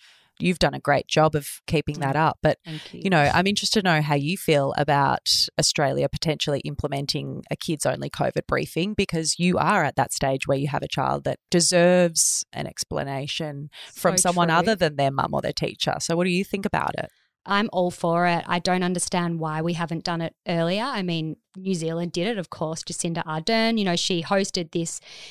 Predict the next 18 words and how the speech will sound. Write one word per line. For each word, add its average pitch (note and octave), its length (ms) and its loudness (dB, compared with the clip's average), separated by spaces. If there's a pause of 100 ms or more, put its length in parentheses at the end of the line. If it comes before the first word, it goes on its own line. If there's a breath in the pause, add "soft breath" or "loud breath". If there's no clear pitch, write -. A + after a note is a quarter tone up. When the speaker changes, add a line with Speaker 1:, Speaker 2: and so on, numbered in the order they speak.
(240 loud breath)
Speaker 2:
she - 140 -2
live F#3 320 2
streamed F3 380 -4
a E3 60 -6
press - 260 -6
conference, F#3 480 -4
but - 120 -8
it - 40 -6
was F3+ 120 -4
especially F#3 580 2
for - 120 -4
children, F3+ 640 2
you F3+ 80 0
know, D#3+ 160 -4
in - 160 -4
a A3+ 80 0
language F3 600 0
that F3 140 -6